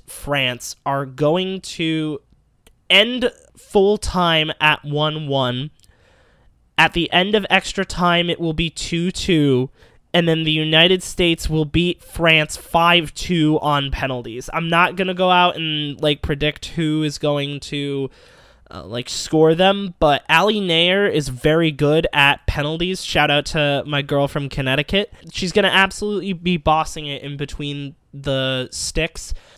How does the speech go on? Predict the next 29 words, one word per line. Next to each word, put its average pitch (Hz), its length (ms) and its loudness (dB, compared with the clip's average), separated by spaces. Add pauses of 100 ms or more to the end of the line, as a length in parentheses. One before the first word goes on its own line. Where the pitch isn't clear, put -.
(200)
I 165 120 0
just, 165 240 -6
I 175 120 0
think 226 400 0
that 202 260 2
if 175 320 -4
we 170 420 -4
came 165 380 -6
down 175 240 0
to 175 60 -6
penalties, 143 640 -6
I 143 80 -4
could 139 160 -10
see 170 260 -6
Henry 156 640 -4
scoring 185 460 -2
for 190 140 -2
France. 147 580 -2 (560)
I 135 120 -4
could 139 160 -12
see 165 840 -2
maybe 151 400 -6
one 151 440 -2
other, 165 640 0
uh, 139 340 -6
forward 160 640 -2
for 170 120 -8
France 156 440 -4
scoring. 170 480 -4